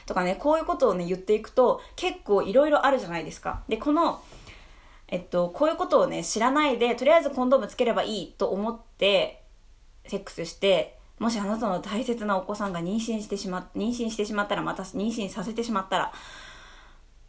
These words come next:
本当にね、大きな傷になってしまうんです。ね、こんなこと学校じゃ教えないじゃないですか。そして友達もね、そのあなたの周りの友達も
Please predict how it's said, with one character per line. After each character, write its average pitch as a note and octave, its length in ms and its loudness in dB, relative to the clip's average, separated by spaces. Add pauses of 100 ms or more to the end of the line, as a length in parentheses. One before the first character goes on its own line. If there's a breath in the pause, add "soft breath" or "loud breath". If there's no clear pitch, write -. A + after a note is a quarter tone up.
(180)
本 A#3+ 160 0
当 A3+ 120 2
に G#3+ 180 0
ね、 G#3 140 2
大 G3+ 120 0
き F#3 100 -8
な F3 100 -4
傷 F3 200 -8
に F3+ 100 -2
な F#3 100 -6
っ - 20 -12
て F3 120 -12
し F3 120 -8
ま D#3+ 120 -4
う D#3 40 -6
ん D#3 40 -6
で D#3+ 80 -10
す。 - 200 -10 (580)
ね、 A#3 340 -4
こ D4 140 2
ん D#4 60 6
な E4+ 100 4
こ E4 100 0
と - 100 0
学 - 220 -2
校 D#4 160 4
じ C4 80 6
ゃ - 40 -2
教 - 100 2 (240)
え F4 40 6
な F4+ 120 8
い D#4 60 0
じ A#3 60 2
ゃ - 20 4
な - 100 0
い - 60 0
で A#3+ 60 -2
す - 100 -8
か。 - 200 -6 (140 loud breath)
そ A#3 100 -2
し A3 40 -2
て C#4 120 2
友 C4+ 260 4
達 F4 260 2
も D#4 100 2
ね、 D#4+ 140 2 (460 loud breath)
そ G3 120 -4
の F3 120 2
あ G3+ 60 4
な C#4+ 120 2
た C4 120 2
の E3 100 -4
周 E3+ 280 0
り F#3 40 -4
の F#3 100 -8
友 F3+ 260 -4
達 A3 240 -6
も A#3 340 -2